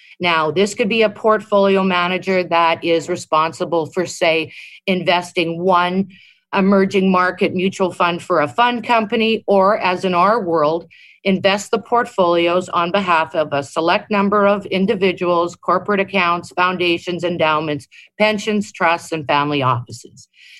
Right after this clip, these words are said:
Different from a discretionary investment manager, a true portfolio manager will have developed a practice with a philosophy, strategy,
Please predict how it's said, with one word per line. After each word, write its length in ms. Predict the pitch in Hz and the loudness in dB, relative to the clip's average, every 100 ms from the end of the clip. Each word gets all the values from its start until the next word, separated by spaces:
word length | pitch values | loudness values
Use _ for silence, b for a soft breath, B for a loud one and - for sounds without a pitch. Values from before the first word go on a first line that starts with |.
| b | b
Different 580 | - 233 247 294 320 302 | 0 0 2 0 0 0
from 480 | - 214 196 185 - _ | 0 2 2 -2 -8 _
a 220 | 160 165 156 | 0 2 0
discretionary 760 | 160 - 190 208 208 185 175 | -4 -2 0 0 0 0 0
investment 500 | 165 156 165 - 151 | -2 0 -2 -2 -6
manager, 580 | 165 160 170 165 135 120 B B | 0 0 0 -4 -6 -6 B B
a 80 | 208 | -2
true 360 | 202 - 277 302 | -2 0 0 0
portfolio 680 | - 226 202 - 170 160 156 | 2 0 0 -2 0 0 0
manager 580 | 156 156 156 160 170 151 | 0 -2 -2 -2 -2 -2
will 220 | 185 190 | 0 0
have 340 | 196 180 170 - | 2 0 -2 -6
developed 540 | 180 147 190 202 208 | -6 0 2 2 0
a 80 | 151 | -4
practice 960 | - - 170 185 190 - 247 285 - _ B B B | -6 0 2 2 -2 -6 -4 -4 -8 _ B B B
with 200 | - 202 | -2 2
a 80 | 196 | 0
philosophy, 920 | 190 196 175 180 196 202 233 214 254 247 | 0 -2 2 2 2 -2 -10 -6 -6 -6
strategy, 920 | - - 185 170 175 175 180 196 | -10 -4 0 2 0 -2 -4 -4